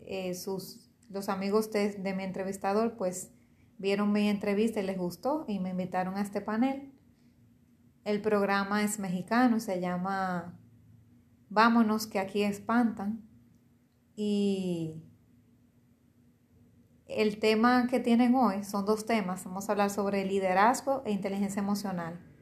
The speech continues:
Dice, o sea, el te-, el título es muy gracioso. Dice como que el cómo liderar y no marearse en el intento, algo así. Entonces, eh, yo voy a estar a cargo de la parte de inteligencia emocional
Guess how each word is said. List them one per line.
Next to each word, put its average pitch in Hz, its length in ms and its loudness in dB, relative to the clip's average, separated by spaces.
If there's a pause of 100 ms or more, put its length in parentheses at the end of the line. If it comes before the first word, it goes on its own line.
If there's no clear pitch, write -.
(460)
Dice, 202 840 2
o 185 80 -2
sea, 190 220 -2
el 180 100 -6
te-, 196 160 -4
el 196 120 -6
título 220 380 0
es - 460 -4
muy 208 140 -2
gracioso. 214 460 0
Dice 185 200 -6
como 208 300 -2
que 190 440 -4 (300)
el 185 420 -4
cómo 202 260 0
liderar 220 500 6
y 214 80 2
no 196 120 -2
marearse 208 580 2
en 190 80 -6
el 190 100 -4
intento, 165 500 -6
algo 180 180 -6
así. 190 320 -10 (800)
Entonces, 190 1080 -4
eh, 180 500 -6 (440)
yo 208 160 4
voy 220 120 8
a 226 40 8
estar 220 440 4
a 214 100 -2
cargo 208 300 4
de 202 80 4
la 190 120 0
parte 190 220 -4
de 202 60 2
inteligencia 202 480 0
emocional 220 640 2